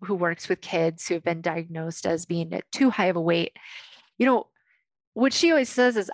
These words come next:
"I wanna do no harm first." So many kids are then being, like, funneled into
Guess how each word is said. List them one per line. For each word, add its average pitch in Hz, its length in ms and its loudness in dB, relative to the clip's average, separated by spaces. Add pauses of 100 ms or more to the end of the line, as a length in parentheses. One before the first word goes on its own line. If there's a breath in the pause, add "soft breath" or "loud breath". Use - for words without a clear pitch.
(160)
"I 294 100 2
wanna 440 220 4
do 233 260 -2
no 180 300 -2
harm 175 680 -2 (440)
first." - 760 -2 (680)
So 302 160 0
many 311 160 0
kids 254 600 -2
are 196 260 0
then 202 240 -4
being, 196 220 -4
like, 185 180 -6
funneled 208 560 -2
into 170 240 -6